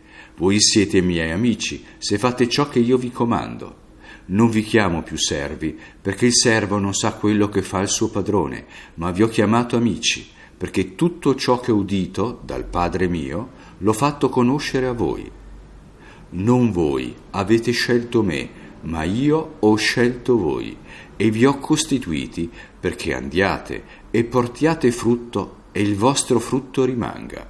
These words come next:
perché tutto quello che chiederete al Padre nel mio nome ve lo conceda. Questo vi comando, che vi amiate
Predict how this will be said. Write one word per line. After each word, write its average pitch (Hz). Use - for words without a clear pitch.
perché -
tutto 104
quello 104
che 90
chiederete 92
al -
Padre 73
nel 67
mio 80
nome 92
ve 104
lo 131
conceda. -
Questo 151
vi 139
comando, 65
che 113
vi 110
amiate 76